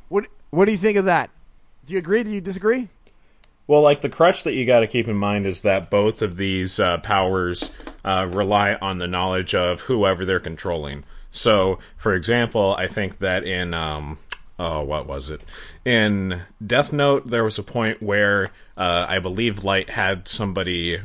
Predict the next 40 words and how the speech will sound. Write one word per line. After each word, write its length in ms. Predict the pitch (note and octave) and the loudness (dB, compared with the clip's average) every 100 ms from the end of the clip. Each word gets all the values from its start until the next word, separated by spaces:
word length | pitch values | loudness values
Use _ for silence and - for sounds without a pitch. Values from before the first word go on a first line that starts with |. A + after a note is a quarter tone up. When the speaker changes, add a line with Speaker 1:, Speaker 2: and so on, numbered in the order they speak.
| - | -10
Speaker 2:
write 360 | F#2+ G2+ F2+ - | -2 0 0 -2
something 500 | G2+ F#2 - F#2+ F#2 | -6 -6 -4 -4 -4
on 200 | F#2 F2+ | -6 -6
the 80 | F2+ | -2
wall 300 | F2 E2+ F2 | -2 -2 -2
in 100 | F2 | -4
a 60 | F2 | -4
different 320 | G2 F#2+ D#2 | -2 -4 -6
language, 460 | E2+ F#2 C3+ C#3 G2+ | -6 0 0 0 -2
but 80 | E2+ | -2
it 100 | E2+ | -4
didn't 220 | E2 E2 | -8 -8
come 220 | E2 D2+ | -6 -2
out. 320 | D#2 D3 - - - - - - - - - - - - - - - | 0 0 -4 -18 -20 -20 -18 -16 -14 -14 -16 -14 -12 -14 -14 -12 -6
I 60 | F2 | -4
don't 180 | F#2 | -4
recall 300 | - - F#2 | -6 -2 -2
if 80 | E2 | 0
that's 220 | F2 - | -4 -6
true 260 | - G#2+ G2 | -6 -4 0
or 60 | F#3 | 4
Speaker 1:
Right, 60 | G#3 | 6
Speaker 2:
not. 200 | A3 A#3 | 6 6
Speaker 1:
right, 240 | A3 F#3+ | 4 0
right. 140 | G#3+ A3 | 2 4
Uh, 40 | |
oh, 200 | A#3+ A#3+ | 4 4
you're 100 | A3+ | 4
talking 160 | G#3 A3+ | 6 4
about 160 | A3+ G#3+ | 4 0
the 60 | |
experiments 520 | F#3 - G#3+ G#3+ G3+ | -2 4 6 6 2
on 140 | G3+ G3 | -2 0
the, 100 | F#3+ | 0
on 180 | F#3 E3+ | 0 0
the 80 | D#3+ | 2
prisoners. 500 | G3 F#3 C3+ F2 - _ - | 2 2 -6 -10 -16 _ 2
Speaker 2:
Yeah. 220 | A2+ E2+ - _ _ _ - - - | 2 2 -6 _ _ _ -20 -20 -16
Speaker 1:
Yeah, 240 | D3+ F3+ | -8 -4
yeah. 200 | F3+ D#3+ | -2 -2